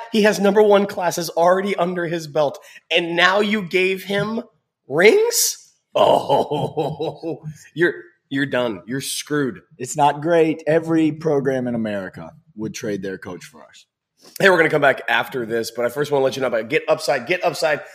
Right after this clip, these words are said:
Speaker 1: is a fantastic app that many listeners are using right now. It gives you twenty-five cents per gallon off or back into your wallet every time you use the app, Get Upside. Get Upside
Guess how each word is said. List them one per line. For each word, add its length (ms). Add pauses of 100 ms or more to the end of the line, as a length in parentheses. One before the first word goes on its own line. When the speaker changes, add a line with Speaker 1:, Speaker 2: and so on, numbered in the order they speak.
(240)
Speaker 1:
is 140
a 60
fantastic 600
app 200
that 100
many 160
listeners 400
are 380
using 360
right 260
now. 220 (320)
It 100
gives 160
you 60
twenty-five 480
cents 720
per 320
gallon 540
off 440
or 140
back 400
into 340
your 200
wallet 360 (640)
every 220
time 220
you 80
use 160
the 140
app, 220
Get 240
Upside. 540 (260)
Get 140
Upside 460